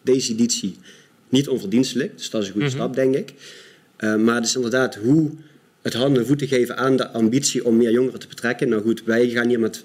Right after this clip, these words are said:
Speaker 1: z'n vijf op dit moment niet het gouden ei leggen, ben ik bang. Maar het is wel iets wat gewoon voortdurende aandacht gaat, blijft vragen. Eh, en als wij, nogmaals, hopelijk allemaal erin komen, eh,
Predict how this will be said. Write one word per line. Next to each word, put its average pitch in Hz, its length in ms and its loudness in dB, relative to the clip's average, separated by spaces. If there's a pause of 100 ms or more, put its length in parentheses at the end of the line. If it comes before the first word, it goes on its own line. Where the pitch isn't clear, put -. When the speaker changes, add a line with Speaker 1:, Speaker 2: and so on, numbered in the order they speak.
(120)
Speaker 1:
z'n 107 240 -4
vijf 117 240 0
op 98 120 -6
dit 139 100 2
moment 113 200 0
niet 120 120 2
het 113 100 -8
gouden 104 240 -6
ei 110 120 -6
leggen, 123 340 -4 (180)
ben 117 140 0
ik 107 100 -4
bang. 120 240 -4 (580)
Maar 107 160 -2
het 110 100 0
is 104 100 -4
wel 113 140 -2
iets 120 160 -4
wat 120 200 -4
gewoon 123 240 2
voortdurende 117 480 0
aandacht 117 360 -2
gaat, 101 320 -8
blijft 107 240 -4
vragen. 92 420 -10 (600)
Eh, 92 300 -6
en 101 240 -2
als 104 200 -8
wij, 101 320 -4 (340)
nogmaals, 98 440 -2
hopelijk 107 360 0
allemaal 107 360 -4
erin 123 220 -2
komen, 139 360 -2 (640)
eh, 107 160 -6